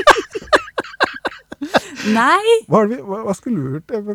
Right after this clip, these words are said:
Speaker 2: det TikTok? Er det hva?
Speaker 1: Ja.
Speaker 2: <laughs> Hvordan kommuniserer ungdommen?
Speaker 1: Nei, altså, eh, det er jo, vi har jo, vi er jo på Twitter, Mastodon, Facebook og Instagram. Vi er ikke på TikTok ennå.
Speaker 2: Nei.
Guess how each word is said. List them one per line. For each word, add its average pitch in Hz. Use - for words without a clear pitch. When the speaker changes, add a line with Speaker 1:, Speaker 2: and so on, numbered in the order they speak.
Speaker 2:
det 139
TikTok? -
Er 247
det 226
hva? 220
Speaker 1:
Ja. 254
Speaker 2:
<laughs> -
Hvordan 208
kommuniserer 151
ungdommen? -
Speaker 1:
Nei, 277
altså, 330
eh, 302
det 226
er 254
jo, 240
vi 254
har 175
jo, 381
vi 349
er 180
jo 247
på 440
Twitter, 330
Mastodon, 285
Facebook -
og 277
Instagram. 226
Vi 311
er 294
ikke 226
på 311
TikTok -
ennå. 247
Speaker 2:
Nei. 139